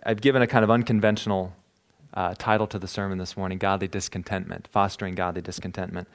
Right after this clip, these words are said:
But yet the implications of what we're discussing are, are rather deep,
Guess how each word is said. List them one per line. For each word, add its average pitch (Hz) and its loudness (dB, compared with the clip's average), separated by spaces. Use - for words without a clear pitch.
But 117 4
yet 123 4
the 117 2
implications 113 0
of 95 -4
what 95 -2
we're 98 -6
discussing 95 -4
are, 107 2
are 104 0
rather 110 4
deep, 95 -4